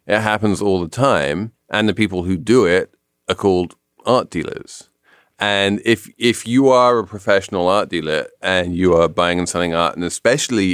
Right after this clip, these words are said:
if you are relatively deep-pocketed and can hold a bunch of art in inventory for decades and wait for it to go up in price and not sell it if it's gone down in price, then it is possible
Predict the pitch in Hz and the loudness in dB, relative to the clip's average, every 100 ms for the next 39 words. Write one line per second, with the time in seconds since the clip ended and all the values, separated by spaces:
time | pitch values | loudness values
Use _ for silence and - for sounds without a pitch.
0 | - - 92 82 - 90 90 87 85 82 | -4 -2 0 0 -4 -2 2 2 4 4
1 | 80 78 78 _ _ _ _ _ _ _ | 2 0 -4 _ _ _ _ _ _ _
2 | - 117 107 107 101 90 90 78 95 92 | -6 0 2 2 0 0 -2 -2 -6 -6
3 | - - 98 95 107 90 82 78 - 82 | -8 -4 -2 -2 -2 2 2 2 -2 -2
4 | 80 82 87 80 80 92 90 82 85 85 | -2 -4 -4 -4 0 0 0 -2 -2 0
5 | 80 85 80 - 78 76 71 92 95 90 | 0 0 0 -2 -4 -4 -2 -2 0 -2
6 | 80 76 - 78 87 92 - 73 78 78 | -2 -4 -4 -2 0 0 0 0 -2 -2
7 | 82 80 80 - 78 - 80 82 80 - | -2 -2 -4 -2 -4 -2 -4 0 0 0
8 | 80 78 - - - - 98 90 82 82 | -2 -2 -6 -20 -8 0 0 0 -2 -2
9 | 90 90 - - 95 82 - 80 76 - | 0 0 -2 -2 2 0 -2 -8 -8 -10
10 | - _ _ _ _ _ - 85 78 98 | -20 _ _ _ _ _ -2 -2 0 0
11 | 131 92 76 64 64 - - _ - - | 0 -2 -4 -4 -2 -4 -10 _ -20 -20
12 | _ - 131 139 139 160 139 - 156 202 | _ 0 2 2 4 2 2 -4 -2 0
13 | 113 76 57 - | -2 -6 -10 -16